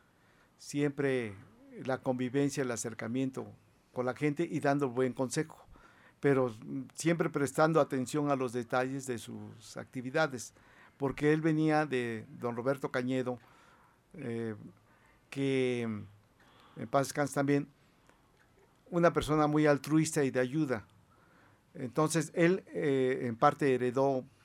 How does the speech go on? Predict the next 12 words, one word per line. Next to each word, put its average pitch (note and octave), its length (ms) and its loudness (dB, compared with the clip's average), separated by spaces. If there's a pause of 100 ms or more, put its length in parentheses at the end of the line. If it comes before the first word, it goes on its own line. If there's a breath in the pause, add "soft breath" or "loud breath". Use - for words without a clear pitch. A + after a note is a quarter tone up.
(140)
ese C#3+ 280 -4
carácter, B2+ 480 -2 (400)
esa C3+ 240 -4
forma C3 340 -2
de, G#2 280 -6
de, A2 420 -10
de, A2 260 -10
de A2+ 140 -6
ganarse B2 400 -2
a - 20 -4
la A2 120 -6
gente, C3 400 -4